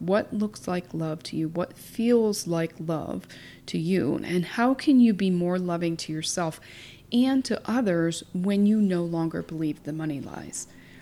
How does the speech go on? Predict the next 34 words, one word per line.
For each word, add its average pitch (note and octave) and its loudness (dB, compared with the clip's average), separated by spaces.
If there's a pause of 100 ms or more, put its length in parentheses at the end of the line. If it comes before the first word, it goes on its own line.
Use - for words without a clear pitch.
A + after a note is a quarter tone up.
(380)
So G#3 0
I'll A3 4
leave C#4 4
you F#3+ 4
with F#3+ 0
a G#3 0
model F3+ 2
I - 0
recently E3+ 0
built D#3+ 0
with E3 -4
one E3 2
of E3+ 0
my E3+ 0
lovely E3 -2
clients. - -4 (120)
I'm, F3 0
when G3 0
I, F#3+ 0 (160)
<laughs> - -10
it's G#3+ -6
so A3+ -4
funny, E3+ 0
when E3 0
I E3 0
coach C4+ -2
my G3+ 2
clients, F#3+ 0
I E3+ 2
coach F3 -4
myself. - -4
It's - -2 (280)
so G#3 4
good. D#3 2